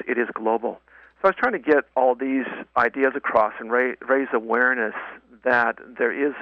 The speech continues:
uh, more people involved and there is more of a perspective for people to take, um, ju-, than just what's in their own backyard. When you have electronic information, it can go anywhere, and suddenly you have to know about more things than just what's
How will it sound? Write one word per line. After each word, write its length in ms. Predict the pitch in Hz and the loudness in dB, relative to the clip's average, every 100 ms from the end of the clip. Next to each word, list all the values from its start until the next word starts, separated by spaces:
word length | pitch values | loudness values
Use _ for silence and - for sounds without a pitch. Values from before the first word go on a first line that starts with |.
| - - _ | -14 -16 _
uh, 240 | 120 113 | -4 -2
more 300 | 113 117 139 | -2 2 2
people 320 | 143 147 - 117 | 2 -6 -4 -4
involved 480 | 113 113 113 113 - | 0 2 2 -2 -12
and 160 | 120 117 | -10 -4
there 180 | 117 120 | 0 -2
is 80 | 117 | -4
more 280 | 127 135 | 0 2
of 80 | 139 | 2
a 80 | 135 | 0
perspective 960 | - 120 - - _ 127 - - 113 110 - - - - | -10 -14 -14 -16 _ -2 -2 -10 -10 -8 -8 -8 -8 -12
for 100 | 131 | -14
people 380 | - 127 123 | -6 -4 -4
to 140 | - - - 170 | -8 -14 -10 0
take, 300 | 151 117 - - - - - | 0 0 -8 -16 -16 -14 -2
um, 440 | 117 113 110 110 _ _ _ | 0 2 -2 -6 _ _ _
ju-, 140 | - 127 - | -4 -4 -2
than 140 | 131 117 | -4 0
just 160 | 139 - _ _ _ - | 0 0 _ _ _ -6
what's 160 | 123 143 | -2 0
in 80 | |
their 160 | 113 104 | 2 2
own 100 | 110 | 0
backyard. 540 | 104 107 - 117 101 | 0 -2 0 -2 -2
When 100 | 113 | -4
you 80 | 123 | -6
have 120 | 139 139 | -2 0
electronic 500 | 131 - 143 135 147 | 0 0 -2 -2 -6
information, 540 | 127 123 120 123 127 | -8 -2 -2 -2 -6
it 80 | 117 | -8
can 160 | 117 | -8
go 240 | 117 120 117 | -2 -2 -2
anywhere, 460 | 123 120 113 107 - - - | -4 -2 -2 -2 -6 -12 -12
and 80 | 120 - | -2 0
suddenly 300 | 165 117 117 | 0 -2 -6
you 80 | 117 | -4
have 120 | 120 | -6
to 80 | 120 | -2
know 140 | 120 | -2
about 240 | 113 110 | 0 -2
more 300 | 117 113 117 - | -2 -2 -2 -2
things 280 | - 113 104 101 - - _ | -4 -4 -6 -14 -16 -18 _
than 160 | - 113 | -14 -4
just 180 | - 113 | -2 -2
what's 180 | - - | -4 -10